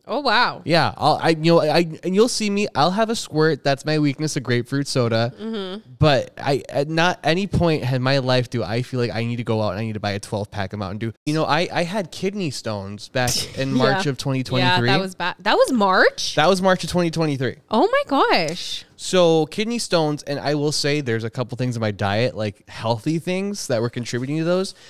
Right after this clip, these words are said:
Speaker 2: Cheez-Its and almonds, <laughs> if
Speaker 1: Yeah.
Speaker 2: eaten in excess, can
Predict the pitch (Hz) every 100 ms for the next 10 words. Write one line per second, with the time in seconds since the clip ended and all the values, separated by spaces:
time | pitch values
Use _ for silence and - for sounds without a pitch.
0 | - _ - 180 185 202 - 151 - 117
1 | 139 180 220 - 147 175 190 226 175 185
2 | 185 185 147 - 123 131 - - 143 117